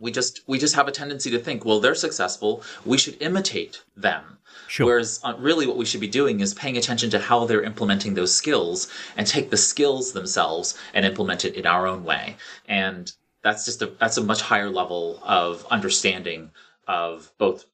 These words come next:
Speaker 1: personal productivity, right? This is
Speaker 2: Mm.
Speaker 1: personal productivity. It's
Speaker 2: Sure.
Speaker 1: not, you know, group productivity. And we also then need to understand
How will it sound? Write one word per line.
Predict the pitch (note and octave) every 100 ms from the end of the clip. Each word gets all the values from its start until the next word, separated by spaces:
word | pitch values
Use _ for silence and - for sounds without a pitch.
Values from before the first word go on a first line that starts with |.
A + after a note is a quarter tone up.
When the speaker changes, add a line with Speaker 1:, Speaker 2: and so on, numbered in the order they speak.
| _
Speaker 1:
personal | - G#2+ A2+ G2
productivity, | F#2+ F2 - E3 F2+ F2 - -
right? | F#2
This | F#2+ F#2+
is | F#2
Speaker 2:
Mm. |
Speaker 1:
personal | - C#3 G#2 A2+ F#2+ D#2+ -
productivity. | G2 - G#2 - F2
It's | -
Speaker 2:
Sure. | F#2+
Speaker 1:
not, | G2 - - - _
you | -
know, | G2+
group | F2 A#2+ D#3
productivity. | G#2+ F#2 - F#2+ F2+ F#2 - - -
And | A2 G#2 G#2 G#2
we | A#2+
also | A2+ A2+ A2+
then | - G2
need | F#2+
to | G2
understand | G2 F#2 - F2+ F2